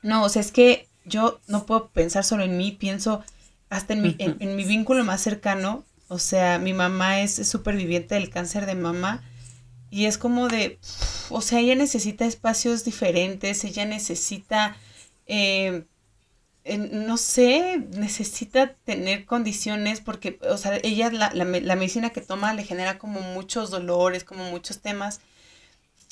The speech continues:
Speaker 1: Y dices, "Ay, pero ¿eso qué tendría que ver?". Oye, es que,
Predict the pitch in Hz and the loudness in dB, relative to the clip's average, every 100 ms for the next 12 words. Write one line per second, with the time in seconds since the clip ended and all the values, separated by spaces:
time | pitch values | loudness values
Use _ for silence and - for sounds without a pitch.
0 | - 240 214 233 254 254 233 - 302 370 | -10 -4 0 2 2 0 -4 2 2 2
1 | 359 320 294 277 262 262 247 247 247 - | 0 0 4 6 6 4 4 4 2 -2
2 | 262 254 240 220 - 269 285 302 | 0 4 4 2 0 4 6 4